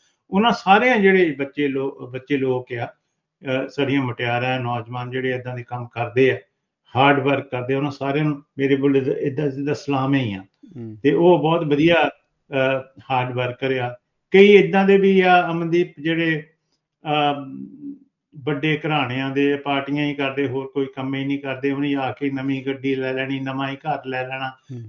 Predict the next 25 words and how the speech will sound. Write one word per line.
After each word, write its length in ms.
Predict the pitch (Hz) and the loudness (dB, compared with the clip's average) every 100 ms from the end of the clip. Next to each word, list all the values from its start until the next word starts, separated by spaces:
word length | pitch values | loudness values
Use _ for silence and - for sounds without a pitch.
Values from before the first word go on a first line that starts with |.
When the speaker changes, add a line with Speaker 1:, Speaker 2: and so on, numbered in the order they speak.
| 104 | -2
Speaker 1:
ਕਿਉਂਕਿ 220 | 190 196 | 0 2
ਪਿੱਛੇ 280 | 190 185 190 | 0 0 0
ਬਾਪੂ 360 | 180 170 175 | 0 -2 0
ਨੇ 100 | 180 | -2
ਕਮਾਇਆ 560 | 175 160 156 156 165 175 | -2 2 4 6 6 2
ਹੁੰਦਾ, 460 | 160 165 160 - _ _ _ _ | 0 0 -2 -4 _ _ _ _
ਬਾਪੂ 300 | 151 156 160 | -2 -2 0
ਕੋਲ 140 | 165 170 | -2 0
ਪੈਸੇ 360 | 139 120 170 | -2 0 -2
ਹੁੰਦੇ 340 | 147 156 151 151 | 0 0 0 0
ਆ, 120 | 135 - _ _ - | -2 -10 _ _ -6
ਤੇ 120 | 156 | -2
ਫਿਰ 160 | 151 | 0
ਉਹ 280 | 170 175 180 | 2 2 0
ਉਜਾੜਦੇ 680 | 165 135 131 131 127 135 135 | 0 4 6 4 4 4 4
ਆ 160 | 127 123 | 4 0
ਕੇ, 160 | 135 | -2
ਲੜਾਈਆਂ 520 | 127 143 147 151 147 | 0 2 2 2 0
ਕਰਦੇ, 360 | 143 139 131 139 | -2 -4 -2 -2
ਪੋਲੀਟੀਕਲ 420 | 143 151 160 160 | -2 -6 -4 -6
ਪਾਰਟੀ 480 | 147 131 131 131 139 | -4 -4 -4 -4 -4
ਨਾਲ 300 | 139 135 135 | -2 -6 -8
ਐਸੋਸੀਏਟ 720 | - 139 135 - 143 135 135 - | -10 -6 -6 -4 -2 -2 -4 -10
ਹੁੰਦੇ 320 | 131 123 127 | -12 -6 -6
ਆ। 100 | 120 | -6